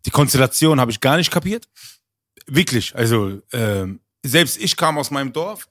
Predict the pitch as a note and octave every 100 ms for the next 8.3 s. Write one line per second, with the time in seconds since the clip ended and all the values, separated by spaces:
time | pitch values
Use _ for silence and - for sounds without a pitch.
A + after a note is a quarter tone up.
0 | _ C#3 C#3+ D3+ D3 D3+ - D3+ D3 C#3+
1 | C3+ C3 E3+ D#3 D#3+ D#3 - _ _ _
2 | _ _ _ _ _ - D3 D3 - -
3 | E3+ D#3+ D3 C#3+ B2+ D#3 C3+ C3 B2 -
4 | _ _ _ _ _ - C3+ E3 F3 E3+
5 | F3 D3+ - B2 C3 F#3 G#3 G3+ G3+ G3
6 | E3 - _ - E3 F#3+ G3 - G3 G3
7 | G3 F3+ D3+ C3+ D3 C#3 C#3 C#3+ C3+ B2
8 | B2 B2+ F#2+